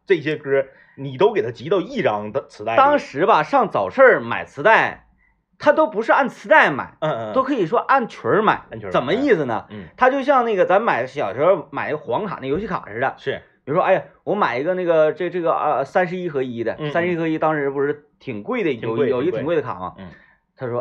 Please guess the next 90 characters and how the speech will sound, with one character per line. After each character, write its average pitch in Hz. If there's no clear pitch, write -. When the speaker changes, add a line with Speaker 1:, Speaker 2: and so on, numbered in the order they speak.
Speaker 2:
：“哎 123
呀， 107
但 190
是 208
里 143
面 123
为 214
啥 180
没 202
有 165
俄 120
罗 180
斯 185
方 175
块 240
儿？ 113
人 135
家 208
俄 180
罗 226
斯 220
方 208
块 269
儿 233
呢， 160
Speaker 1:
嗯。 -
Speaker 2:
是 208
属 123
于 120
比 101
较 180
普 104
遍 220
性 160
的 117
游 104
戏。” 98
Speaker 1:
九 180
十 285
九 -
合 151
一 147
里 123
面 82
的。 -
Speaker 2:
九 196
十 277
九， 127
九 185
十 285
九 202
合 208
一 208
可 160
能 147
才 180
要 208
你 107
二 247
十 147
块 113
钱。 90
Speaker 1:
对。 117
Speaker 2:
那 233
三 262
十 226
一 233
合 214
一 220
要 226
你 226
五 147
十 190
块 233
钱。 123
Speaker 1:
那 127
是。 -
Speaker 2:
完 160
了， 240
这 359
个 208
时 139
候 104
人 160
家 240
就 254
问 277
你 131
了。 -
Speaker 1:
嗯。 131